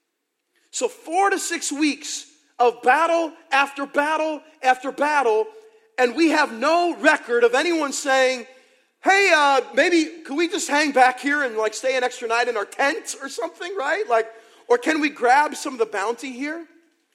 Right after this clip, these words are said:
And I know what some of you are thinking. You're thinking, "Well, Mark, like, maybe the scripture just doesn't record it." I'm gonna actually challenge that thought process by saying,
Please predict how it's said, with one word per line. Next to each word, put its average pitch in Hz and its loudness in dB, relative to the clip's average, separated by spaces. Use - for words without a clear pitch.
And 190 -6
I 190 -8
know 208 -4
what 190 -8
some 190 -12
of 175 -10
you 160 -6
are 151 -6
thinking. 151 -12
You're 185 -10
thinking, 147 -12
"Well, 135 -10
Mark, 143 -12
like, 123 -12
maybe 139 -12
the 131 -16
scripture 143 -16
just 139 -16
doesn't 139 -12
record 143 -12
it." 110 -12
I'm 185 -6
gonna 196 -8
actually 147 -10
challenge 185 -14
that 143 -8
thought 160 -12
process 196 -16
by 156 -6
saying, 165 -8